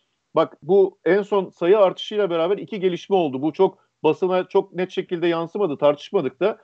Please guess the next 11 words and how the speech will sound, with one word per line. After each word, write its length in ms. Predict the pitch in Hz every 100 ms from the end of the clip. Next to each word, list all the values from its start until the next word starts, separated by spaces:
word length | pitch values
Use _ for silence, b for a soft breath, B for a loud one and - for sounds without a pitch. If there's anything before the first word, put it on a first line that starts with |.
| b _
Bir, 260 | 147 233 285 _ _
Türkiye'ye 380 | 196 190 208
gelen 280 | 190 190 170
Rus 200 | 185 196
turistler 360 | 202 175 - 202
tekrardan 480 | 208 196 190 180 180
ülkelerine 360 | 165 180 185
geri 220 | 156 175
dönmeye 280 | 190 165 156
başladılar. 480 | 139 135 147 147 190
Çünkü 380 | 180 165 180 180